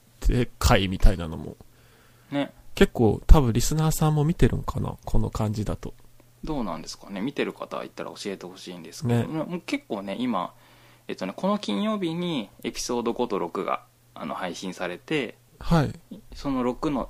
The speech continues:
Speaker 2: 六の最後の時点でもう男性が残り三人になったんですよね。
Speaker 1: え、ってことはじゃああと二回？
Speaker 2: かな？最大で二回か？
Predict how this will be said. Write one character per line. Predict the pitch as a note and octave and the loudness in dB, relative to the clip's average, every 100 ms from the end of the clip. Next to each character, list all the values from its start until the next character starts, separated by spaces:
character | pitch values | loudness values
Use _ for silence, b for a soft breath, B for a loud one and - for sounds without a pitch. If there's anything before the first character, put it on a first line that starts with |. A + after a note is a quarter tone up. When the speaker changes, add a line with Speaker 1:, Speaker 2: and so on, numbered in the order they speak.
| - | -6
Speaker 2:
六 | A2+ C#3 | -6 -2
の | A#2 | -4
最 | - C#3 | 0 -2
後 | A#2 | -2
の | A2+ | -4
時 | G#2+ - | -6 -8
点 | G#2+ B2+ | -8 -6
で | D#3+ | -4
も | A#2 G#2 F2 - | -4 -4 -6 -6
う | |
男 | G#2 G#2+ | -4 -4
性 | A2+ G#2 | -6 -6
が | G2 G2 | -6 -8
残 | G#2 A2 | -4 -4
り | |
三 | - C3 C#3 | -2 -4 -4
人 | G#2 | -6
に | |
な | E2 | -8
っ | - | -12
た | - | -16
ん | - | -18
で | |
す | - | -18
よ | - | -16
ね。 | A2 - _ _ _ _ _ _ _ _ _ _ | -16 -18 _ _ _ _ _ _ _ _ _ _
Speaker 1:
え、 | - F3+ | 0 0
っ | |
て | - - | 0 -4
こ | - F#3+ | -2 -4
と | - F#3+ | 4 4
は | C#3 A2+ | 6 2
じ | A#2 | 4
ゃ | |
あ | B2 | 2
あ | |
と | C3+ A2+ F#2 - - _ _ _ - | 2 -2 -2 -6 -18 _ _ _ -4
二 | A#2+ B2 | 0 0
回？ | - C#3+ C#3 - - - _ _ _ _ _ - | 2 2 2 0 -8 -20 _ _ _ _ _ -16
Speaker 2:
か | - | -14
な？ | F#2 D3+ - _ _ | -8 -8 -8 _ _
最 | - A#2 B2+ | -10 -6 -4
大 | B2 A#2+ | -4 -6
で | G#2+ | -6
二 | G2 | -8
回 | - - | -10 -12
か？ | - C#3 | -12 -12